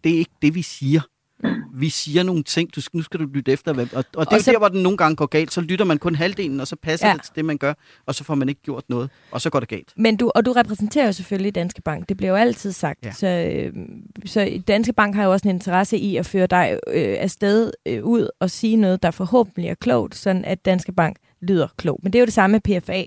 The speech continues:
Speaker 2: og alle mulige andre.
Speaker 1: Det tror jeg,
Speaker 2: Er det
Speaker 1: sådan,
Speaker 2: rigtigt,
Speaker 1: det gælder
Speaker 2: Tine?
Speaker 1: alle steder.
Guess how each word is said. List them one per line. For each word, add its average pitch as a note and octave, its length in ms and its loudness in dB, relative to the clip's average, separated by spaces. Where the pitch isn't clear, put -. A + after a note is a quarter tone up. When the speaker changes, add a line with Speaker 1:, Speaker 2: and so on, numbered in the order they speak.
Speaker 2:
og E3+ 220 -6
alle F3+ 180 -2
mulige F3 200 0
andre. B2 220 -4
Speaker 1:
Det - 80 -8
tror B2 100 -4
jeg, G#2 100 -6
Speaker 2:
Er G#2+ 40 -12
det G3 40 0
Speaker 1:
sådan, A3+ 140 2
Speaker 2:
rigtigt, A#3 140 0
Speaker 1:
det B2+ 80 -2
gælder - 220 2
Speaker 2:
Tine? - 380 -20
Speaker 1:
alle A2+ 100 -10
steder. G2 220 -20